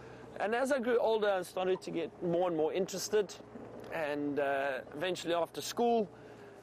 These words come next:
as any young person, I wasn't too sure, uh, what I'd like to do with, with my life. So I tried a few things,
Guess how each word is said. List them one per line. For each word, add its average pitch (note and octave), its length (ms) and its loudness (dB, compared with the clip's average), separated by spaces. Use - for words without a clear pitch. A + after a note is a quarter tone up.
as D#3 240 -2
any A#3 260 4
young E3+ 200 0
person, F3+ 420 0
I F#3+ 40 0
wasn't A3+ 300 0
too A#3+ 180 0
sure, G3+ 560 4
uh, E3 240 0
what D3+ 520 0
I'd D#3+ 180 0
like D3+ 300 0
to D3+ 100 -4
do D#3+ 80 4
with, D#3+ 200 2
with D3+ 200 0
my D#3 120 2
life. D3+ 240 2
So D#3+ 340 2
I D3 40 0
tried A#3+ 260 2
a G3 60 0
few F#3+ 180 -2
things, F#3 420 0